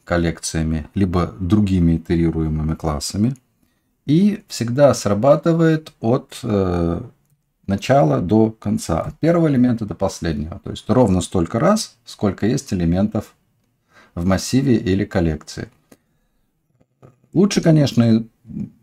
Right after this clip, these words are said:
использовать и изучать этот цикл тогда, когда уже изучены сами массивы. Как он записывается? Делится на две,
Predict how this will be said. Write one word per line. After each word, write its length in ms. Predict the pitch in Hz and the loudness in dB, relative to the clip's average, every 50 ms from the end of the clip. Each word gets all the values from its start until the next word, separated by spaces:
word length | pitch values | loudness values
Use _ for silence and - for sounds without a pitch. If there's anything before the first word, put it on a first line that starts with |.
| _ _ _ _ | _ _ _ _
использовать 680 | - - - 127 123 107 92 92 90 87 87 - - | -16 -12 -4 0 0 0 0 0 -2 -2 -2 -4 -4
и 120 | 110 101 95 | -4 -4 -2
изучать 400 | 90 104 98 - 104 92 85 90 | -2 -4 -4 -2 -2 -2 -2 -2
этот 240 | 85 - 98 98 - | -4 -4 -4 -6 -4
цикл 300 | - 214 220 - 165 - | -4 -4 -2 -2 -2 -4
тогда, 420 | - 104 - 107 107 143 175 190 | -4 -4 -2 0 0 2 0 0
когда 640 | - - 107 92 87 98 110 117 127 143 143 131 - _ _ _ _ _ | -2 -4 -6 -6 -2 0 0 2 2 0 -2 -4 -8 _ _ _ _ _
уже 580 | - 92 87 85 98 110 110 117 127 135 123 - _ _ _ - _ _ _ - | -6 -6 -6 -2 0 2 2 2 2 -2 -4 -10 _ _ _ -20 _ _ _ -8
изучены 760 | - 90 85 87 101 107 107 - - 113 110 107 107 110 117 - | -4 -4 -2 0 0 -2 -2 -2 0 2 2 2 2 0 -6 -10
сами 640 | - - - - 87 87 90 90 90 90 90 87 85 _ _ - | -14 -12 -6 -4 -2 -2 -2 -4 -6 -8 -10 -14 -16 _ _ -4
массивы. 500 | - 95 101 - - - - - - - _ _ _ - | -4 -2 -2 -2 -6 -8 -8 -10 -10 -12 _ _ _ -4
Как 220 | 165 - - - | -4 -4 -2 0
он 120 | 185 170 | 0 0
записывается? 840 | 151 147 120 - - - - - - 85 82 85 82 - - - - _ _ _ _ _ _ - | 0 0 -2 -4 -6 -8 -8 -8 -10 -10 -10 -10 -12 -16 -18 -20 -20 _ _ _ _ _ _ -6
Делится 480 | 101 110 165 190 190 170 165 - 123 110 | 0 0 2 2 2 0 -2 -2 -2 0
на 140 | 104 107 | 0 0
две, 440 | 104 107 110 123 117 90 80 - - | 0 0 0 2 2 2 2 -2 -6